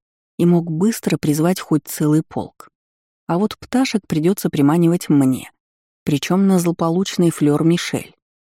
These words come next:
И я переживала, как бы со стрижами в сад не ворвалась орда обезумевших чаек, армия котов,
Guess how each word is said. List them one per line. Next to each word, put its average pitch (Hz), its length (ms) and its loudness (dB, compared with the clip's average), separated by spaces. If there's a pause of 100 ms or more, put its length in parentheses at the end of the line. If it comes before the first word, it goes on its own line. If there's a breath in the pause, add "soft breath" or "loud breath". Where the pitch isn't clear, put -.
(400)
И 190 80 0
я 196 180 2
переживала, 214 600 2
как 151 180 -4
бы 151 140 -2
со 156 160 -4
стрижами 185 580 0
в 170 60 -4
сад - 300 -6
не 175 80 2
ворвалась 165 540 0
орда 160 280 0
обезумевших 156 840 0
чаек, 208 500 -2
армия 135 340 2
котов, - 540 -6